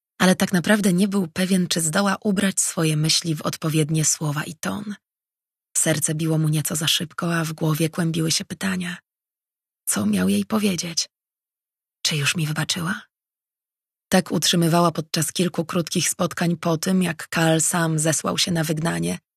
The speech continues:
a jednak wciąż istniał między nimi pewien dystans, sugerujący coś przeciwnego. Tarren nie wiedział, po co Riel chciała spotkać się z Tajenem, ale był tego ogromnie ciekaw.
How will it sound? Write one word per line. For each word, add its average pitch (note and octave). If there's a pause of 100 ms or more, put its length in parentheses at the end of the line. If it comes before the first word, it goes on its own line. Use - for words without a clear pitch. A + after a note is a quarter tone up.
(580)
a F#3+
jednak F#3
wciąż A#3
istniał G3
między D#3+
nimi F3+
pewien E3
dystans, F3 (460)
sugerujący E3
coś -
przeciwnego. E3 (800)
Tarren D#3+
nie D#3+
wiedział, D3+
po D#3+
co -
Riel D#3+
chciała E3+
spotkać -
się F#3
z -
Tajenem, E3 (600)
ale E3
był D3+
tego D#3+
ogromnie F#3
ciekaw. -